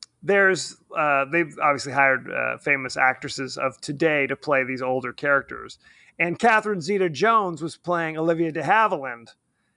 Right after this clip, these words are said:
who's still, who was still alive at the time, by the way, which is, uh, crazy. To,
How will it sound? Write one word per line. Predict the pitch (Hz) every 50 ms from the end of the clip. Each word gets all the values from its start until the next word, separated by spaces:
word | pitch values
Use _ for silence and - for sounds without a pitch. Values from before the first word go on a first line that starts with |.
| _ _ _ _ - 175
who's | 214 247 202 -
still, | - - 330 285 254 220
who | 208 247
was | 247 226
still | - - 294 254 220
alive | 196 190 214 262 269 233 160 147
at | 160 156 -
the | 156
time, | - 175 170 151 143 135 135
by | 147 143
the | 135 139
way, | 135 131 120 113
which | 120 151 143 -
is, | 143 113 - -
uh, | 82 - - - _ _ _ _ _ _
crazy. | - - 214 208 190 170 151 156 139
To, | 151